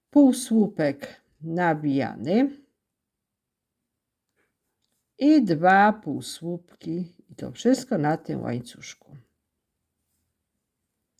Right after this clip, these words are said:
Następnie przechodzę na te słupki podwójnie nawijane i robię półsłupek na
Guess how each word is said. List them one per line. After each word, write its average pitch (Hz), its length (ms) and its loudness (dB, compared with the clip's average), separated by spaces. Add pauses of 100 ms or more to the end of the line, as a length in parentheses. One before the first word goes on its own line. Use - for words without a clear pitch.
(1120)
Następnie 247 760 -2
przechodzę - 880 -8 (220)
na 196 280 2
te 139 200 -8
słupki 156 540 -8
podwójnie 151 680 -2
nawijane 139 840 -2 (1160)
i 277 200 4
robię 180 520 2
półsłupek - 960 -14
na 135 160 -20